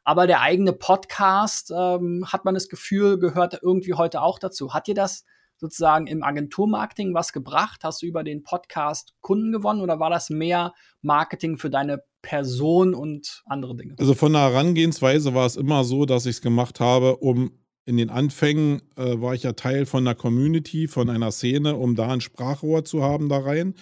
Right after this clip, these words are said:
Speaker 2: Und da muss man dazu sagen, ich glaube, ich habe zweitausendneun damals mit Podcasten angefangen.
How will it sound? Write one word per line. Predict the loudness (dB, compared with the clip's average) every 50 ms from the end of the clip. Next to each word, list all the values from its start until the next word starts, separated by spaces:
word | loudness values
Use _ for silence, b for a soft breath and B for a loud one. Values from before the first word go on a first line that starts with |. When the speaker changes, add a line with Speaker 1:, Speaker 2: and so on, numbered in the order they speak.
| B B B B B B B B _ _
Speaker 2:
Und | -8 -4
da | -2
muss | -2 0 0
man | 2 2 4
dazu | 2 2 2 2 2
sagen, | 4 6 6 6 4 2
ich | 0 -2 -2
glaube, | -4 -4 -2 -4
ich | -4
habe | -6 -8 -10
zweitausendneun | -12 -10 -6 -4 -4 -4 -4 -4 -2 -2 0 0 0 2 2 2 2 2 0 0 0 0
damals | -2 -2 -4 -6 -6 -8 -8 -8
mit | -10 -10 -10
Podcasten | -10 -12 -12 -10 -10 -10 -8 -8 -8 -10 -10 -8
angefangen. | -8 -6 -6 -6 -6 -4 -4 -4 -4 -6